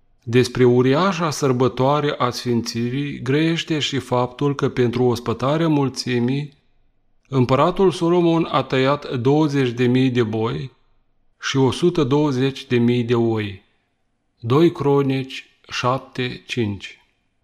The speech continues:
După moartea lui Solomon, mărețul templu a trecut prin multe și grele încercări. În mai multe rânduri a fost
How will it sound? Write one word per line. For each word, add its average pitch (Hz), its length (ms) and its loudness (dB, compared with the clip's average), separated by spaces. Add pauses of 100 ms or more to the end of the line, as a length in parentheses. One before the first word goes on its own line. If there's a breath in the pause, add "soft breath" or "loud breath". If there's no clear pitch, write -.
(1400)
După 143 260 -2
moartea 214 400 2
lui 143 140 2
Solomon, 143 520 2
mărețul 151 560 2
templu 123 680 0
a 135 140 0
trecut 143 400 -2
prin 143 220 2
multe 131 480 2
și 143 200 -4
grele 139 520 0
încercări. 110 840 -8 (1400)
În 143 180 2
mai 147 160 6
multe 196 300 2
rânduri 165 380 2
a 135 60 2
fost 156 400 -4